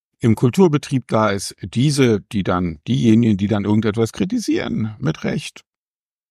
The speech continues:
Sehr oft, wenn die so in so ein System eingebettet sind, aus Subventionen, Genehmigungen, Verboten und sonst etwas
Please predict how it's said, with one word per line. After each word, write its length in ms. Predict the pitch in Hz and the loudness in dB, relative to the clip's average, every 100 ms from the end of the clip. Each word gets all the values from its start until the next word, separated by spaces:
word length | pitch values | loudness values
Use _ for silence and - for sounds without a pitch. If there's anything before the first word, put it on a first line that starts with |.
| _ _ _ _ _ _ _ _ _ _ _ _ - | _ _ _ _ _ _ _ _ _ _ _ _ -2
Sehr 240 | 120 139 | 2 4
oft, 360 | 117 120 - - _ _ _ _ _ _ _ | 2 0 -6 -20 _ _ _ _ _ _ _
wenn 260 | - 123 123 | -2 0 2
die 320 | 190 196 - _ | 0 -4 -6 _
so 140 | - 170 | -8 -4
in 120 | 143 | -2
so 80 | 147 | 0
ein 120 | 127 | 0
System 760 | 131 107 - - 226 202 147 120 | 0 -2 -6 0 4 4 2 0
eingebettet 1400 | - 110 123 131 - _ _ _ - 135 107 123 143 135 | 0 0 2 0 -4 _ _ _ -4 -2 2 2 2 -4
sind, 440 | - 135 170 - - _ _ - - - - | 0 2 2 -2 -16 _ _ -20 -20 -20 -4
aus 240 | 120 113 | -2 0
Subventionen, 880 | 135 - 107 101 - 151 175 175 160 | -2 0 0 0 2 4 4 4 2
Genehmigungen, 720 | 123 113 113 113 117 117 123 | 4 4 6 4 2 2 2
Verboten 580 | 131 156 131 175 185 185 | 2 -2 0 0 0 -2
und 140 | 165 147 | -2 0
sonst 300 | 156 151 - | 0 -2 -4
etwas 480 | 156 156 147 - | -4 -2 -2 -4